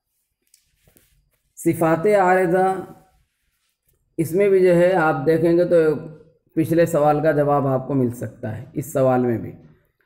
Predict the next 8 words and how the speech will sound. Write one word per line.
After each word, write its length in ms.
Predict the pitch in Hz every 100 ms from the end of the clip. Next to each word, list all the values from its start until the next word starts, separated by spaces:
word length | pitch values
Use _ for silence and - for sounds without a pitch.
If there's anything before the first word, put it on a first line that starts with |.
| _ -
सिफात 520 | 170 165 165 165 214
आरिज़ा 600 | 208 165 156 151 147 147
का 220 | - 123 120 - - _ _
अदा 260 | 143 135 139
करना 600 | 151 151 131 131 - - -
मुस्तहब 600 | 123 143 - 160 190 180
होता 320 | 143 131 131 113
है 200 | 117